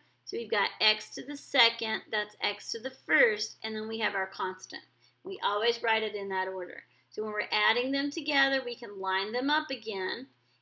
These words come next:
and these are like terms. So if we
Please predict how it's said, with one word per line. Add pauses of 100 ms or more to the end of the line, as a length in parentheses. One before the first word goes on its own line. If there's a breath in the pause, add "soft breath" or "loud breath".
(140)
and
these
are
like
terms.
So (360)
if
we